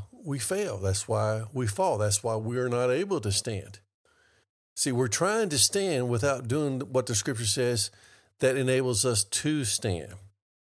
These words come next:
Does that make sense? Okay, it's like, uh, what if, what if you, um, <clears throat> wanna go on a trip in your car? Have you done everything to get your car ready for that trip? Have you checked the tires? Have you checked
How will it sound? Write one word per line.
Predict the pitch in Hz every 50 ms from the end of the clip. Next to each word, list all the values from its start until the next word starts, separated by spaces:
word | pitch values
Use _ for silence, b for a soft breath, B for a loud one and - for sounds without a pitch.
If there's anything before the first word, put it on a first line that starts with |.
| _ _ _ _ _ _ _ _ _ _ _ -
Does | 110 98
that | 104 113 117
make | 117 120 110 98
sense? | - - 131 143 143 107 - - - - _ _ _ _ _ _ _ _ _ _ _ _ _ _ _ _ _ _ -
Okay, | - 113 107 117 131
it's | 135 117 101 - -
like, | 131 127 113 104 -
uh, | 123 127 123 107 101 B B B B B B B B B B
what | 120 131 131
if, | 131 104 - - -
what | 123 120 131 117
if | 107 101 -
you, | 175 175 180 170 156 151
um, | 143 139 139 135 139 127 - - - 147
<clears throat> | 185 139 113
wanna | 143 151 147 143 123
go | 131 131
on | 123 120
a |
trip | 101 - - 151 117 - _ -
in | - 117
your | 117 113
car? | 104 - 165 156 143 - 98 - - _ _ _ _ _ _ _ _ _ _ _ _ _ _ _ _ _ B B B B B B B B B B
Have | - 113 107
you | 127
done | 123 139 127 131
everything | 131 139 113 101 131 127 123
to | 123
get | 113 123 110 -
your | 131 104
car | - 123 120 120
ready | 120 127 131 147
for | - - 147 139
that | 127 123 110 101
trip? | - 104 92 - - _ _ _ _ _ _ _ _ _ _ _ _ _ _ _ _ _ _ _ _ _ _ -
Have | - 92
you | 90 98
checked | - 123 110 101
the | 131
tires? | 107 - 139 143 139 127 107 92 90 92 - - - _ _ b b b b b b b b
Have | - 101 98 98
you | 101
checked | 98 - 117 113 107 104 -